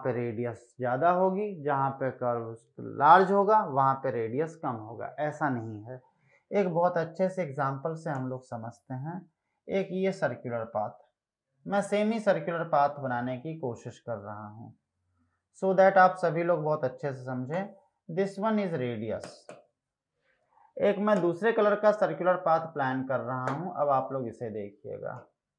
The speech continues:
ये है एक दूसरा बड़ा सर्कुलर पाथ, ये है एक बड़ा सर्कुलर पाथ। इसका रेडियस कहाँ से कहाँ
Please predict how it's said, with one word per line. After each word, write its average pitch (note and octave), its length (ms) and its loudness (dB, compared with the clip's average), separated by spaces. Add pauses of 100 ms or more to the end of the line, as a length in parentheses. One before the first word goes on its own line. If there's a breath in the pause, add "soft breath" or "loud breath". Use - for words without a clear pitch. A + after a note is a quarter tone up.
(1120)
ये F3+ 260 -2
है F#3+ 260 0
एक D3+ 260 -8
दूसरा C#3 340 -2 (100)
बड़ा D#3 240 4
सर्कुलर A2+ 520 -4 (140)
पाथ, - 320 -10 (2250)
ये E3 260 -4
है E3+ 200 -2 (120)
एक D3+ 220 -6
बड़ा B2+ 280 -2
सर्कुलर C3 500 -8 (140)
पाथ। C3 180 -6 (3000)
इसका E3 340 -2
रेडियस G3 460 0
कहाँ F#3 280 -6
से F#3 180 -8
कहाँ F3+ 320 -12